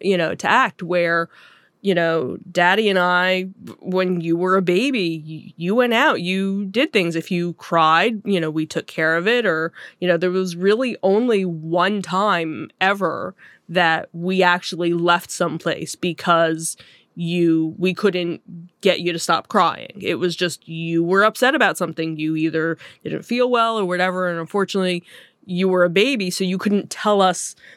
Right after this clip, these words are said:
what was wrong. You know, we did all the things. We changed you, we fed you, we burped you, we did this, the,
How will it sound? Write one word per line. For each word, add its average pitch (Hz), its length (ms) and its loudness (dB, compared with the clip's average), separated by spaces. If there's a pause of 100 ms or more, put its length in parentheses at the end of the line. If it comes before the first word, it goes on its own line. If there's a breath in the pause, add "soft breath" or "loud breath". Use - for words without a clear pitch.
what 185 120 0
was 170 160 -4
wrong. 180 500 0
You 170 120 -6
know, 170 140 -4
we 175 180 -2
did 196 260 2
all 185 220 4
the 185 100 2
things. 175 320 0
We 156 80 -4
changed 202 480 2
you, 160 160 0
we 160 140 0
fed 233 320 2
you, 165 200 0
we 156 180 -4
burped 233 340 0
you, 160 120 -2
we 160 100 -2
did 190 180 4
this, 196 220 0
the, 190 160 -2